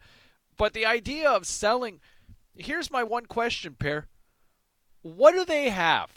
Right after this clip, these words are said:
What do the Canucks have that is appealing to other teams around the league that they'd like to cut bait on? Right?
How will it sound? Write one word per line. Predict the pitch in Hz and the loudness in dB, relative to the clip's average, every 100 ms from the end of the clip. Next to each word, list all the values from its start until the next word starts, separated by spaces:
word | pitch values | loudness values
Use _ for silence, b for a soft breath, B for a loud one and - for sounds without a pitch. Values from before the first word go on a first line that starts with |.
| _ | _
What | 156 277 - | -2 -2 0
do | 339 | -6
the | 349 | -8
Canucks | - 240 214 214 - | -8 -6 -6 -6 -8
have | 156 156 165 180 _ _ _ _ _ - | -2 0 0 -2 _ _ _ _ _ -2
that | 165 165 | 0 0
is | 151 | -2
appealing | 131 - - - 214 226 226 220 202 _ _ | -6 -6 -10 -10 -12 -12 -12 -14 -20 _ _
to | - 156 143 - | -14 -12 -12 0
other | 175 202 208 | 2 2 -4
teams | - 170 165 156 - | -8 -12 -12 -12 -10
around | 120 139 151 165 | -6 -2 -2 -4
the | 160 | -8
league | 135 131 135 | -6 -6 -6
that | 120 - | -10 -8
they'd | 127 131 | -6 -6
like | 123 123 | -6 -8
to | - | -10
cut | 117 - 120 117 | -14 -12 -12 -8
bait | 117 110 | -8 -8
on? | 92 82 _ _ _ _ _ _ | -12 -16 _ _ _ _ _ _
Right? | 185 285 339 | -2 0 -2